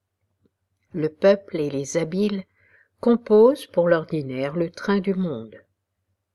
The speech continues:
Les autres le méprisent et en sont méprisés.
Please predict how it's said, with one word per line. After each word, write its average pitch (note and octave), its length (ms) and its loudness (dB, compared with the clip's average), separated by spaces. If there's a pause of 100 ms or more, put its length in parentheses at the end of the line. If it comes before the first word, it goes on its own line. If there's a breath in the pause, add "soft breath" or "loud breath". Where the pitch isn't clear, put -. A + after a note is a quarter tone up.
(500)
Les D3 260 -4
autres F3+ 320 0
le F3+ 80 2
méprisent F3 720 -4
et F3+ 80 0
en D#3+ 80 -4
sont G#3 220 -8
méprisés. A3+ 640 -6